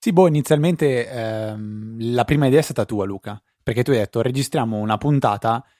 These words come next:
in cui raccontiamo come ci siamo avvicinati al mondo Apple". Ehm, però avremmo lasciato una settimana buca, perché una puntata extra, ma le settimane di, diciamo, ferie sono due.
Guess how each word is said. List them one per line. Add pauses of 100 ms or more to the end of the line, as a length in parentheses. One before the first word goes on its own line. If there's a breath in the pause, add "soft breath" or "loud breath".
(280)
in
cui
raccontiamo
come
ci
siamo
avvicinati
al
mondo
Apple". (600)
Ehm,
però
avremmo
lasciato
una
settimana
buca,
perché
una
puntata
extra,
ma
le
settimane
di,
diciamo,
ferie
sono
due.